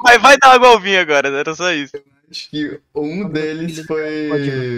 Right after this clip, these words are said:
Speaker 3: né?
Speaker 2: a mulher que escolheu, tá ligado? Falou,
Speaker 3: Imagina
Speaker 2: "Não."
Speaker 3: o Selbit tem filho e ele põe de, tipo, o nome dos filhos dele vai ser um enigma.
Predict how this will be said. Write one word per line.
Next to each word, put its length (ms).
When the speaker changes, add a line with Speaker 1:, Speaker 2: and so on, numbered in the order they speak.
Speaker 3:
né? 140
Speaker 2:
a 760
mulher 380
que 60
escolheu, 500
tá 120
ligado? 400
Falou, 240
Speaker 3:
Imagina 260
Speaker 2:
"Não." 80
Speaker 3:
o 80
Selbit 380
tem 180
filho 220
e 60
ele 100
põe 200
de, 220
tipo, 280
o 180
nome 180
dos 140
filhos 200
dele 140
vai 100
ser 160
um 60
enigma. 420